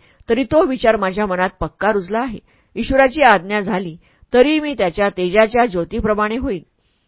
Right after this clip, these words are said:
परंतु मालवीजी जर भागवत पुराणाच्या गोष्टी करताना थकत नाहीत, तर मग मी चरखा संगीताच्या गोष्टी करताना कसा थकेन? चरखा पुराण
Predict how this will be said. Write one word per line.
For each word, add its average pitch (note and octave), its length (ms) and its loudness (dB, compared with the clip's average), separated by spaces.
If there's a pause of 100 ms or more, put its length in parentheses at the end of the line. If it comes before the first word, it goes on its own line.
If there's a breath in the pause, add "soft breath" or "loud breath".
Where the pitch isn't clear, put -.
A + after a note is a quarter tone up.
(120)
परंतु F#3+ 480 -4 (580)
मालवीजी A#3+ 720 2
जर G#3+ 220 0 (280)
भागवत C4 380 4 (100)
पुराणाच्या A3+ 340 0
गोष्टी F#3 320 -6
करताना F#3 340 -4 (100)
थकत C4 360 -2
नाहीत, A3+ 220 -2 (240)
तर F#3 60 -6
मग A3+ 320 0
मी G3 240 -8 (600)
चरखा C4+ 320 2
संगीताच्या A#3+ 520 -2
गोष्टी F#3 320 -8
करताना F#3+ 460 -4
कसा - 360 -6
थकेन? A#3 400 0 (600)
चरखा B3 380 4
पुराण G#3 400 4